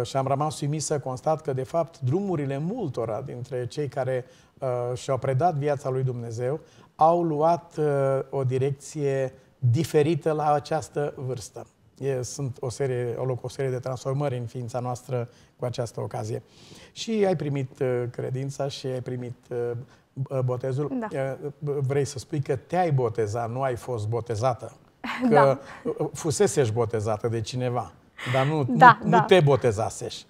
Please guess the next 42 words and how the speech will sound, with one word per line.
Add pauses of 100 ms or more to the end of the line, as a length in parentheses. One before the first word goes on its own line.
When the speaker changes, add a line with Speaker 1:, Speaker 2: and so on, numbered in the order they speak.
(180)
Speaker 2:
Nu,
Speaker 1:
În
Speaker 2:
nu.
Speaker 1:
Biblie
spune:
„Cine
va
crede
și
se
va
boteza, (200)
nu
va
fi
botezat.” (100)
Speaker 2:
Da, (100)
da.
Speaker 1:
E
diferență
mare. (260)
Speaker 2:
<laughs>
Speaker 1:
Adică
răspunderea
era
asupra
Speaker 2:
Este
a
Speaker 1:
ta (140)
Speaker 2:
mea,
da.
Speaker 1:
și (640)
tu
ai, (160)
uh, (180)
venit
și
ai
încheiat
acest,
uh, (640)
uh,